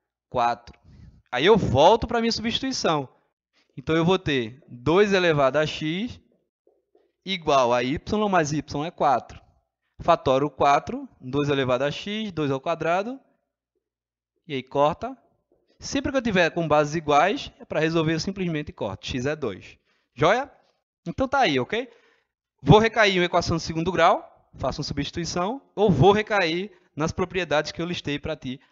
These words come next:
há pouco tem-, há poucos instantes. Mas sempre, geralmente eu faço uma substituição pra ficar mais fácil, certo? Cada um tem seu método, tranquilo. Vamos dar uma olhadinha na equação exponencial.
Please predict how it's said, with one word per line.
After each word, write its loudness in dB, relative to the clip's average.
há -12
pouco -12
tem-, -10
há -8
poucos -10
instantes. -12
Mas 4
sempre, -6
geralmente 4
eu 2
faço 0
uma 0
substituição -2
pra -2
ficar -2
mais -4
fácil, 0
certo? -6
Cada -6
um -2
tem -4
seu -4
método, -10
tranquilo. -8
Vamos -2
dar 8
uma 8
olhadinha 2
na 2
equação 0
exponencial. -2